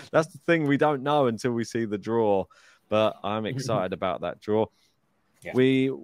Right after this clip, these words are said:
Speaker 1: were talking just before we came on. There are obviously some additional wild card entries that we weren't sure we were gonna get. And Benoit Paire gets in as a wild card. There he is.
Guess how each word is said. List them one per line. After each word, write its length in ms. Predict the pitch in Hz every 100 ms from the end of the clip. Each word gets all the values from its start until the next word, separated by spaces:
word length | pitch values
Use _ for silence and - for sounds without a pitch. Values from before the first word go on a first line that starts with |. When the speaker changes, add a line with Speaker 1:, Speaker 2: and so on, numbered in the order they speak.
| -
Speaker 1:
were 60 | 123
talking 360 | - 156 143 127
just 160 | 117
before 180 | - 120
we 100 | 120
came 320 | 104 127 120
on. 240 | 123 127 123 - _
There 160 | - 117
are 420 | 127 127 127 123 - _ _ _
obviously 340 | 113 117 -
some 280 | 104 110 110 -
additional 480 | 113 131 - 120 107
wild 380 | 120 123 120
card 280 | - 120 117
entries 480 | 120 113 - 123 120
that 120 | 107
we 120 | 104
weren't 340 | 104 117 117 -
sure 220 | - 117
we 160 | 113 110
were 120 | 107
gonna 240 | 110 107
get. 320 | 98 120 123 - _ _ _ -
And 280 | 127 135
Benoit 400 | 143 175 214 214
Paire 520 | 208 208 208 208 170 123
gets 340 | 143 113 139
in 160 | 151 147
as 140 | 131
a 60 | 131
wild 520 | 135 135 131 127 110
card. 380 | - 113 107 101
There 320 | 127 143 135
he 100 | 123
is. 380 | 127 135 127